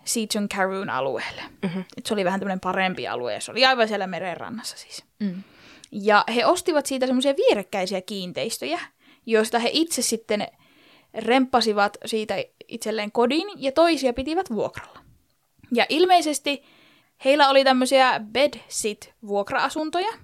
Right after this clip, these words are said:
Speaker 3: Mm.
Speaker 1: ja en ollut tätä termiä itse ennen kuullut, ilmeisesti lähinnä vaan Englannissa käytetty asumismuoto, mikä ainakin kuvailujen perusteella muistutti aika paljon soluasuntoja,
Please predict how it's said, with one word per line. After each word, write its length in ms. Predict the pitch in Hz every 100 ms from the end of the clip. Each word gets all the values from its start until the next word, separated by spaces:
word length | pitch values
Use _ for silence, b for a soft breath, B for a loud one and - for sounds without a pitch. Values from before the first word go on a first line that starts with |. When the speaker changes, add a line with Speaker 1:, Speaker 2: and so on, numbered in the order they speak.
| - -
Speaker 3:
Mm. 120 | 202
Speaker 1:
ja 380 | 226 226 214 -
en 160 | - 269
ollut 180 | 254 240
tätä 180 | 233 233
termiä 300 | 254 233 269
itse 280 | 453 262
ennen 200 | 196 190
kuullut, 440 | - 147 226 392 - b b b b
ilmeisesti 840 | 254 233 233 233 226 240 220 - _ _ _ -
lähinnä 480 | 214 277 302 233
vaan 200 | 190 190
Englannissa 560 | 190 208 190 190 - 214 -
käytetty 460 | - 208 208 - -
asumismuoto, 840 | - 247 220 202 226 208 202 208 214 b b b
mikä 500 | - 214 220 220 214 - - - -
ainakin 520 | 220 214 226 214 214
kuvailujen 480 | 262 277 269 220 208
perusteella 500 | 208 208 - 220 208
muistutti 500 | 226 226 233 - 226
aika 200 | 220 214
paljon 280 | 214 214 208
soluasuntoja, 840 | 254 262 262 294 311 302 330 359